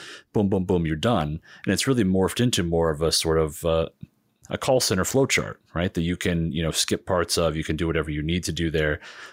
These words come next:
Um, but if you're sending your whole team there, what happens, Joe? Well, they have to go, and, like, one, one team in particular needs to have this one field, right? Another team needs to have this other one field. And if you add all of them to the quick add, well, it becomes less and less quick.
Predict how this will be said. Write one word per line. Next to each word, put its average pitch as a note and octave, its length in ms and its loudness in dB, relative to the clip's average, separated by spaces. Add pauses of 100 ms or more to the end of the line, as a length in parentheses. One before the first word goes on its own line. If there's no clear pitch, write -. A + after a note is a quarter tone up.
Um, E2+ 220 0
but F#2 140 0
if F2+ 200 2
you're F#2 220 2
sending C3+ 340 2
your G2 140 2
whole F2 140 2
team G#3+ 220 4
there, E2+ 180 2
what A#2 120 2
happens, G#2+ 480 -2 (220)
Joe? D2+ 240 -4
Well, G2 420 0 (200)
they F#2 100 2
have F#2+ 200 0
to F#2+ 100 -4
go, G2+ 260 2
and, F#2 100 0
like, F2+ 180 0
one, G2+ 420 2 (100)
one G#2+ 220 2
team G#2+ 260 2
in G2 80 2
particular G2+ 340 2
needs F2 200 0
to F2 80 -2
have E2+ 160 -2
this - 180 -2
one G2 640 2 (180)
field, D#2 560 -2
right? D#2+ 120 -4
Another F#2 200 2
team F#2 160 0
needs E2+ 140 0
to E2+ 80 0
have D#2+ 100 -2
this - 180 -4
other F2 300 0
one E2 280 -2
field. D#2 440 -2 (480)
And F#2+ 80 0
if F2+ 80 0
you F#2+ 80 2
add F2+ 140 2
all A#2+ 100 4
of A2 80 2
them G2 120 0
to F#2 80 0
the F2 80 0
quick - 200 -2
add, F2 220 2
well, F2 160 -2
it - 80 -6
becomes F2 320 -4
less E2+ 200 0
and E2+ 80 -2
less D#2+ 200 -2
quick. - 400 0